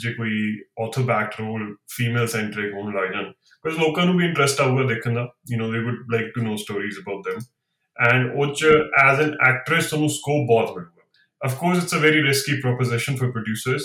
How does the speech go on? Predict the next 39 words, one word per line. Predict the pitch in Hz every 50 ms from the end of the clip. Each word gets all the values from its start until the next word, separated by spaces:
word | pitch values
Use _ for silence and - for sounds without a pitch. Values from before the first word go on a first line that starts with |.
| - -
ਤੇ | 135 131 127 123 123 123
ਕਿਸੇ | - - _ - 139 131 131 143
ਨੂੰ | 147 147
ਸ਼ੁਰੂ | 127 131 139 151 139
ਕਰਨਾ | 135 117 117 113 110
ਪੈਣਾ। | 107 113 113 117 117 - - _ _ _ _ _ _ _ 123 120 151
But | 156 - - - - - _ _ _ _ _ _ _ _ _ _ - 147 151
I | 151
know | 151 156 165
for | 170 - 175
a | 180 175
fact | - 156 143 143 151 147 - -
ਕਿ | - 156 156 156 156 160 156 151 151 - - _ _ _ 156 151 143 131 127
ਜਿਵੇਂ | 120 123 135 147 147 151 147 139 - - - _ _ _ _ _ _ 131 - -
ਕਹਿੰਦੇ | 143 139 147 165 165
ਨਾ | 170 180
ਲਾਈਲਗ, | 175 151 139 123 127 127 127 127 123 123 123 123 - - _ _ _ _ _ _ _ _ _ _ 139 127
ਜੇ | 117 143 151 156 156 -
ਇੱਕ | 165 151 - -
ਬੰਦੇ | 151 165 170 170 175
ਨੇ | 175 175 170
ਉਹ | 170 165
ਬਣਾਤੀ | 143 135 127 120 120 120 120 123 151 165 170 170 - _ _ _ _ -
ਤੇ | 147
ਉਹ | 143 147 143
ਜੇ | 147 147 143
ਚੱਲ | - 143 127 123 127
ਗਈ, | 127 131 147 151 151 143 - - 139 127 123 156
then | 160 175 190
we'll | 196 185 185 180 175
start | - - - 147 143 139
seeing | - - 151 143 135 131
a |
lot | 117 117 123 127 120
more | - - 120 117 117 120 120 120 117 110 - - - - _ _ _ - 123
characters | 117 113 110 - - - 117 110
for | - - 113
female | - 113 107 107 104 98 95
actresses | 95 - - 98 98 - - 90 87